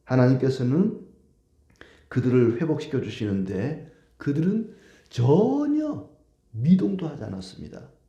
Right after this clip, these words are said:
하나님의 명령, 하나님의 말씀에 대해서 어떤 반응이 전혀 없었습니다. 죄악을 멀리하고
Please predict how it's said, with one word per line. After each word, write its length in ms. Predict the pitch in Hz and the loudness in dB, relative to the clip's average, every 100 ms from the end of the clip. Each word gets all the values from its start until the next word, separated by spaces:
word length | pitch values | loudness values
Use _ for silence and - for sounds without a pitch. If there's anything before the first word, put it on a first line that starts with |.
| _ _ | _ _
하나님의 880 | - 135 135 131 131 123 120 - - | -8 -4 -2 0 0 -2 -4 -8 -4
명령, 560 | 113 110 123 120 107 | 0 2 2 0 -2
하나님의 340 | 127 131 131 127 | -2 0 0 0
말씀에 560 | 110 - 104 143 151 | -2 -4 -4 0 2
대해서 680 | 151 143 139 139 139 180 - - - - | 6 8 6 4 0 0 0 -6 -16 0
어떤 400 | 156 - 208 - - - - | 2 6 4 4 -4 -16 -6
반응이 580 | 135 156 202 262 233 165 | 4 8 8 6 4 0
전혀 280 | 139 143 | -2 -2
없었습니다. 680 | 113 113 113 - - - - - _ _ _ _ _ _ _ _ | -2 -4 -6 -12 -14 -14 -14 -18 _ _ _ _ _ _ _ _
죄악을 420 | 123 120 120 123 | 2 4 4 4
멀리하고 1040 | 117 117 113 104 104 101 170 - - - | 4 4 2 0 -2 -2 -2 -4 -10 -20